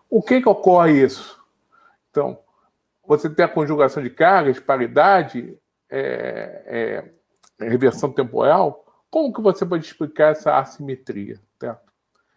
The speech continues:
Então, de onde que ela pode vir? Ela pode vir do setor, é, é, dos quarks, pode ser alguma discrepância vindo da,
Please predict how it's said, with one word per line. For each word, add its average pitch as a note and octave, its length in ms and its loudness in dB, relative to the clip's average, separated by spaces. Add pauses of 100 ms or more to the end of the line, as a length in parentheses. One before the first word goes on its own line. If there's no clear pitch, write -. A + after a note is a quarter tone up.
(300)
Então, F#3+ 180 0
de F3+ 140 0
onde A3+ 240 4
que - 80 0
ela G3 100 6
pode F#3 280 0
vir? B2 240 -8
Ela E3+ 140 0
pode A3+ 280 0
vir G3 180 -4
do A#3 120 -8
setor, D#3+ 800 -4
é, B2+ 600 0 (600)
é, A#2+ 420 0 (1000)
dos C#3 140 -4
quarks, - 680 0 (360)
pode C3+ 220 2
ser D3 140 -2
alguma C3+ 240 -4
discrepância C#3 680 -6
vindo B2+ 240 -10
da, A2+ 380 -4